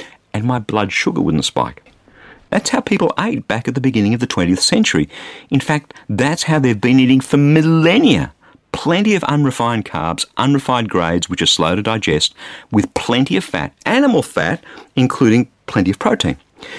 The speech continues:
If we had the courage to turn back the clock a hundred and fifty years on our diet to a time where metabolic syndrome, that's what all this obesity, diabetes, and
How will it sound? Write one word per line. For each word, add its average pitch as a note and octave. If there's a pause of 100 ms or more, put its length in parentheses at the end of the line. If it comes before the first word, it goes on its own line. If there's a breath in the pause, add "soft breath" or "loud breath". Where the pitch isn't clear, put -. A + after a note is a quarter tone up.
(420 loud breath)
If -
we F#3+
had C4
the -
courage D#3
to C3+
turn C#3
back A2+
the A2
clock - (160)
a -
hundred C#3
and F#3+
fifty -
years A2
on G#2
our G2
diet D#2 (320 loud breath)
to C3
a A2
time C3+
where G#2+
metabolic C3
syndrome, E2+
that's -
what G2+ (100)
all G#2
this G2
obesity, F#2+
diabetes, F2
and E2